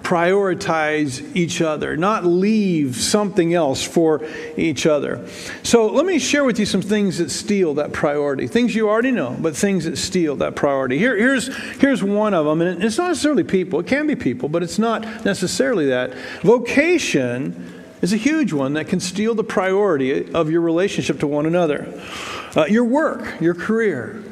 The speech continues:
I remember for years when Ann and I first were married, and in the first decade or two,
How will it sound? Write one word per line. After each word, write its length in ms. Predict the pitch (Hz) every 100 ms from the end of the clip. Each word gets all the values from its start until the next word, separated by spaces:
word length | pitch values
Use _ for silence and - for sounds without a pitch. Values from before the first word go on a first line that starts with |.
| - - - -
I 60 | -
remember 360 | 190 196 214 190
for 200 | 196 160
years 640 | 170 220 175 139 135 -
when 220 | 147 147
Ann 220 | 151 170
and 80 | 160
I 240 | 156 143
first 320 | 131 185 180 165
were 80 |
married, 480 | 147 156 165 143 131
and 160 | 139 139
in 120 | 147
the 80 | 147
first 460 | - 185 - - - - - 131
decade 460 | 170 190 190 156
or 100 | 139
two, 800 | 123 - - 220 156 120 131 -